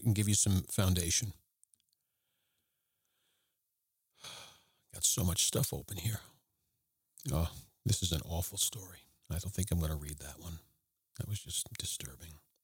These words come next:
You wanna hear what, what the story was? I'm not gonna read it, but you wanna hear what it is that I'm skipping?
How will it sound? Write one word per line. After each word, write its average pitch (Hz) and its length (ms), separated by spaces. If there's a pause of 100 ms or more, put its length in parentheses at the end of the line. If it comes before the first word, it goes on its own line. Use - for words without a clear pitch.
(680)
You 120 60
wanna 104 120
hear 110 100
what, 101 120
what 101 80
the - 60
story 101 300
was? 101 240
I'm 107 80
not 110 120
gonna 101 140
read 95 180
it, 85 160
but 76 100
you 92 60
wanna 95 140
hear 98 120
what 95 100
it 95 60
is 101 180
that 92 100
I'm 85 60
skipping? 104 380